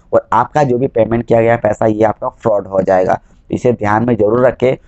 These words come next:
और जैसे कि हमने बताया कि इस business को शुरू करने के लिए सबसे पहले dice की ज़रूरत है, इसके बाद आपको cement, बाली, इसके बाद जो पत्थर है ये सब जो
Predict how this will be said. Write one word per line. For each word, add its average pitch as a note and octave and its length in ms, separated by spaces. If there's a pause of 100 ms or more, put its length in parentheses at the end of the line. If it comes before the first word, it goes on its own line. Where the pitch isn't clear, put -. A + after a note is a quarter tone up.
(220)
और A2+ 160
जैसे A2 280
कि D#3 120
हमने C#3 240
बताया A#2 400
कि D3 380
इस A#2+ 260
business G#2+ 340
को - 140
शुरू A#2+ 280
करने B2+ 300
के B2 100
लिए B2 100
सबसे C3 260
पहले B2+ 260
dice G2+ 380
की C#3+ 160
ज़रूरत A#2+ 420
है, B2+ 120 (400)
इसके - 180
बाद B2+ 160
आपको B2+ 220
cement, A2+ 600
बाली, G2+ 440
इसके - 300
बाद G#2+ 100
जो A2+ 80
पत्थर G#2 380
है A2 140 (360)
ये A2 120
सब A#2 180
जो A2+ 80